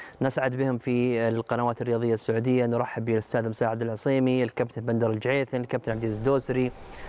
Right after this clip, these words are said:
الكابتن عبد الله الكلثم، والأستاذ مشعل وعيل،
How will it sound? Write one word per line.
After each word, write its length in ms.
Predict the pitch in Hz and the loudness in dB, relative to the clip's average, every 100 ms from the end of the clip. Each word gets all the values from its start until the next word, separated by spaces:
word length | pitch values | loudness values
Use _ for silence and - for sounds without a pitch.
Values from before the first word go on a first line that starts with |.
| - - | -10 -4
الكابتن 280 | - 120 120 | -2 0 -2
عبد 180 | 117 123 | -2 0
الله 180 | 120 | 2
الكلثم، 720 | 117 113 - 135 120 131 123 120 | 0 -2 0 0 0 0 0 2
والأستاذ 600 | 113 117 113 - 120 120 | 0 0 -2 0 0 -2
مشعل 320 | 120 120 120 | -2 0 2
وعيل، 320 | 120 123 | 2 2